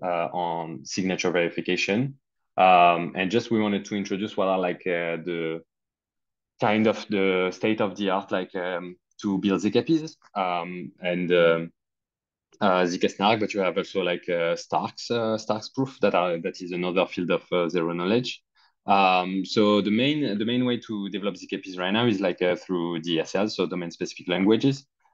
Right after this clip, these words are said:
Um, so you have, like, uh, two main ones, which are, like, uh, circom and Hello two that we developed, uh, um, a lot. Like, uh, we, we used to,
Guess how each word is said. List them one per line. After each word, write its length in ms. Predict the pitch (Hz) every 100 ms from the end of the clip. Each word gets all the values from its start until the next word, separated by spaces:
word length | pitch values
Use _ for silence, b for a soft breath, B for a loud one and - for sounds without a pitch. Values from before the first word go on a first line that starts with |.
| -
Um, 800 | 92 90 85 85 85 82 82 -
so 280 | - 95 87
you 120 | 90
have, 140 | 92
like, 200 | 87 82
uh, 220 | 90 82 82
two 140 | -
main 260 | 87 82 85
ones, 260 | 87 92 87
which 180 | 85
are, 140 | 85 82
like, 240 | 82 80
uh, 160 | 82 80
circom 460 | - 92 - 87 82
and 100 | 78
Hello 220 | 85 85
two 300 | 120 147 - -
that 180 | 92
we 80 | 98
developed, 400 | 82 82 87 -
uh, 280 | 85 82 82 - _ _ _
um, 640 | - 85 80 76 78 71 -
a 40 | 82
lot. 220 | 82 82
Like, 220 | 85 80
uh, 300 | 82 80 78 76
we, 380 | 87 87 85 82
we 80 |
used 240 | 85 90 -
to, 380 | 90 82 78